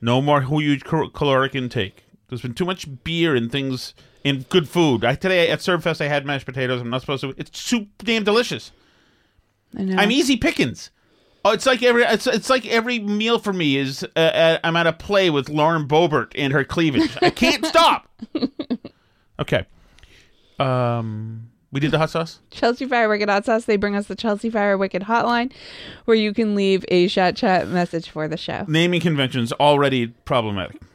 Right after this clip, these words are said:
Speaker 2: Mm-hmm.
Speaker 1: Okay. So this first one is anonymous.
Speaker 2: Okay.
Speaker 1: Could be anybody. Steve from Gloucester, you think?
Speaker 2: I bet it's
Speaker 1: Hey, Steve, we gotta get back on this, by the way, from the, uh, Fat
Speaker 2: Gina
Speaker 1: Cactus.
Speaker 2: from the Fat Cactus.
Speaker 1: From Gina. We need to tr-,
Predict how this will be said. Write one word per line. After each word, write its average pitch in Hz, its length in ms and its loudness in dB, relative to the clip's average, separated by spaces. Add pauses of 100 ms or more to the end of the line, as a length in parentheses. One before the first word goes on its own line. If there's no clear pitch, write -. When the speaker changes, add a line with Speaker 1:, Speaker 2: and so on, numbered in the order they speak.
(260)
Speaker 2:
Mm-hmm. 190 520 -6
Speaker 1:
Okay. 92 360 -8 (100)
So 139 280 -4
this 127 180 -8
first 214 260 -2
one 180 240 -4
is 120 600 0 (840)
anonymous. - 600 -4 (500)
Speaker 2:
Okay. 190 120 -8
Speaker 1:
Could 139 100 -4
be 131 80 -2
anybody. 208 360 -6 (120)
Steve 208 300 -4
from 226 80 -2
Gloucester, 220 300 0
you 254 80 -6
think? 269 160 -10 (680)
Speaker 2:
I 202 60 -2
bet 185 160 -2
it's 165 180 -8
Speaker 1:
Hey, 247 140 4
Steve, 170 380 -2
we 196 160 -2
gotta 330 140 2
get 277 180 0
back 220 240 0
on 214 220 2
this, 139 180 0
by 139 160 2
the 127 100 2
way, 120 360 0 (680)
from 190 240 2
the, 180 360 0
uh, 160 180 4
Fat 220 160 2
Speaker 2:
Gina 254 120 0
Speaker 1:
Cactus. 185 280 0
Speaker 2:
from 208 140 -4
the 220 60 -4
Fat 185 280 -6
Cactus. 190 440 -10
Speaker 1:
From 180 160 2
Gina. 202 300 0
We 180 160 2
need 240 380 0
to 165 320 -2 (320)
tr-, - 80 -14